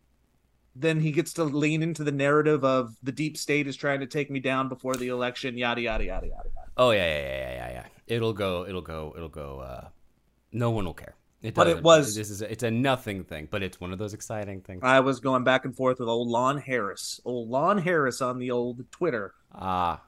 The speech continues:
Speaker 2: he's
Speaker 1: And it's
Speaker 2: politically savvy.
Speaker 1: And we, we, we just agreed, like, at the end of the day, it's just funny. <laughs> It really is
Speaker 2: Exactly.
Speaker 1: kind of, kind of funny that it happened to him 'cause he sucks so bad. <laughs> And it's,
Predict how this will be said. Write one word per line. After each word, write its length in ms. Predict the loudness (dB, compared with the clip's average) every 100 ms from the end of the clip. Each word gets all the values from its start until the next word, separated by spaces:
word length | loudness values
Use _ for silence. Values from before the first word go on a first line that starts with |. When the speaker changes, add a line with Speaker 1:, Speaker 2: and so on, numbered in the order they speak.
| 0
Speaker 2:
he's 100 | 2
Speaker 1:
And 80 | 2
it's 80 |
Speaker 2:
politically 360 | 2 0 0 -4
savvy. 440 | -2 0 0 -4 -16 _ _ 2
Speaker 1:
And 300 | 4 4 0 -10
we, 220 | -14 -10
we, 200 | -2 0 0
we 160 | 0 -2
just 260 | 0 -2
agreed, 400 | -2 -2 0 0
like, 240 | 2 0 0
at 120 | -8 -6
the 140 | -4
end 140 | -2
of 80 | -4
the 80 | -6
day, 340 | -4 -2 -2 -6 _ _ _ _ _ -20 _
it's 100 | -10
just 200 | -6 -4
funny. 320 | -2 -4 -6 -18 -14
<laughs> 40 | -12 -10 -12 -6 -6 -2
It 140 | 0 0
really 320 | 0 4 4
is 60 | 6
Speaker 2:
Exactly. 380 | 10 10 10 6 0
Speaker 1:
kind 220 | 2 2
of, 60 | -4 _ -2
kind 200 | -2 -2
of 60 |
funny 340 | 2 2 2 -4 -14 -20 _
that 120 | 0 0
it 80 | 2
happened 420 | 2 2 -2 -4
to 80 | -4
him 340 | -2 -4 -6 _ _ _ _ _ _ _ _ _ _ -4
'cause 320 | -2 -2 -4
he 140 | -10 -10
sucks 360 | -2 -2 -2
so 140 | -6 -4
bad. 360 | -4 -4 -6 -12 _ -20
<laughs> 440 | -20 _ _ -4
And 100 | -2
it's, 220 | -2 -8